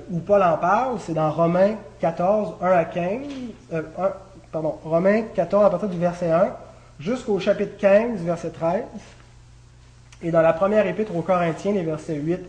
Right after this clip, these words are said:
à dix. Alors, vous pourrez les lire dans les prochaines semaines, euh, parce que c'est là-dessus qu'on va, qu'on va revenir. Or, on va voir, dans les, j'espère le, pouvoir le faire en deux études, euh, cinq principes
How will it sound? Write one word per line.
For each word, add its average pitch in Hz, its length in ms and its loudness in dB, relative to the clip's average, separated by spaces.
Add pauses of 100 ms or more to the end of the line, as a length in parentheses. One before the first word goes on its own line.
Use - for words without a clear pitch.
à 151 100 -4
dix. 127 280 -14
Alors, 143 300 0 (640)
vous 170 100 -2
pourrez 170 140 -2
les 160 160 2
lire 165 300 0
dans 151 140 -4
les 147 80 -8
prochaines 151 380 -8
semaines, 156 460 -4 (240)
euh, 135 100 -14 (120)
parce - 160 -16
que 135 100 -20
c'est 143 160 -16
là-dessus 139 260 -14
qu'on 143 160 -16
va, 139 180 -18 (180)
qu'on 165 80 -12
va 143 180 -14 (140)
revenir. 151 340 -4 (1400)
Or, 165 360 4
on 196 80 8
va 208 160 6
voir, 240 720 4 (560)
dans 156 280 -4
les, 160 320 -2
j'espère 175 380 -4
le, 220 160 -2
pouvoir 185 280 0
le 175 60 -2
faire 196 200 0
en 170 120 0
deux 170 300 -4
études, 202 480 -6 (460)
euh, 147 640 0 (520)
cinq 254 360 0
principes 190 580 0